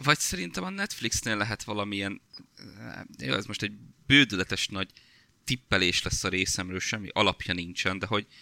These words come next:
mint hogyha ott egy kicsit így lazábban kezelnék ezt, és, és úgy vannak vele, hogy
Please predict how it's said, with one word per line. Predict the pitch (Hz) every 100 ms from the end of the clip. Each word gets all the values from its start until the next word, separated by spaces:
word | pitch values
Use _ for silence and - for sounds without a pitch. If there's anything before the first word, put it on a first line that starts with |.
| - - -
mint | 131
hogyha | 139 160
ott | 156 -
egy | 156
kicsit | 175 - 180
így | 170
lazábban | 247 185 92 87 92
kezelnék | - 95 98 90 87 87
ezt, | - - -
és, | 107 -
és | 127 -
úgy | 190 117
vannak | 95 98 98
vele, | 101 104
hogy | 113